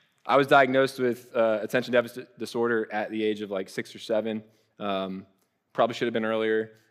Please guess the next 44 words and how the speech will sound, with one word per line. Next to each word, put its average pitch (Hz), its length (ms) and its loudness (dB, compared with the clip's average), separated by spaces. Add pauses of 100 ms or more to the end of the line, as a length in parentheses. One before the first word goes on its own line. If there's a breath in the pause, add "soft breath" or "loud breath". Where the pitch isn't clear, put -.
Uh, 98 240 -2
it 107 40 -4
was 107 200 -6
clear 156 300 0
from 139 140 -6
the 127 40 -2
very 127 220 0
get-go. 110 320 0
I'm 110 80 2
just 113 140 -8
kind 123 120 0
of 120 80 2
all 113 180 4
over 120 120 0
the 104 80 -4
place. 98 380 -6
And, 101 160 -8 (340 soft breath)
um, 95 220 -4
I 101 100 -2
was 110 400 -4
having, 110 520 -2
uh, 98 360 -4 (1080)
lunch 120 580 -2 (220)
with 104 580 -4 (360)
somebody, 104 640 -4
and, 101 400 -6 (600 soft breath)
uh, 92 240 -8
on 127 180 2
our 127 140 2
way 113 240 0
out, 156 340 2 (400)
or 113 100 0
no, 120 140 4
it 104 60 -2
was 110 80 -6
dinner 135 260 2
with 117 160 -2
somebody. 107 460 -2
It 110 60 -6
was 104 200 -6
on 127 240 0
the 135 80 0
way 117 220 0
out 131 420 2